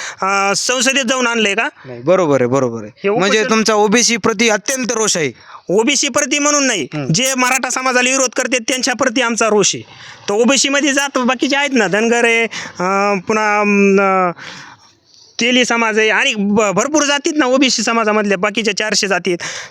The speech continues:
Speaker 1: ज्या, ज्या, ज्या जाती आम्हाला विरोध करतात त्या जातीसाठी आम्ही कायमचा विरोधच राहणार. बरं, आमचा का पंकजाताईंना विरोध का? तर का त्यांच्या जातीचा आणि आमचा काय संबंध होता? त्यांचा आमच्यामुळं, आमच्यामुळं त्यांचं आरक्षण उडणार होतं का? त्यांच्या जातीने आमचा दोष करण्याचं कारण काय होतं?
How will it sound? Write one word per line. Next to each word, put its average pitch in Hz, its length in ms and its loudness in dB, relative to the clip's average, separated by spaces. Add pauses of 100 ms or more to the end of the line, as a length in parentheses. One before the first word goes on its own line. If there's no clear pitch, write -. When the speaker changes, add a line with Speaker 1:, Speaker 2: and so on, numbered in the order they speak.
(120)
Speaker 1:
ज्या, 247 460 2 (560)
ज्या, 240 720 2
ज्या 233 140 0
जाती 254 240 0
आम्हाला 254 260 2
विरोध 269 260 2
करतात 220 300 -2 (160)
त्या 233 100 -4
जातीसाठी 240 460 -2
आम्ही 254 300 2
कायमचा 247 500 -2
विरोधच 262 360 0
राहणार. 185 280 -2 (400)
बरं, 214 180 0
आमचा 233 300 -2
का 233 260 -2
पंकजाताईंना 254 800 -2
विरोध 262 200 0
का? 185 240 -6 (360)
तर 214 60 -4
का 254 180 -4
त्यांच्या 240 320 -2
जातीचा 254 380 0
आणि 240 100 -2
आमचा 240 220 0
काय 240 140 -4
संबंध 247 320 2
होता? 208 140 0
त्यांचा 233 300 -2
आमच्यामुळं, 233 400 2
आमच्यामुळं 233 480 0
त्यांचं 226 220 -4
आरक्षण 214 340 -2
उडणार 220 260 2
होतं 185 180 0
का? 190 100 -2
त्यांच्या 226 300 -2
जातीने 226 300 -2
आमचा 220 220 -2
दोष 220 200 2
करण्याचं 220 340 -4
कारण 240 220 -2
काय 165 140 0
होतं? 120 200 -4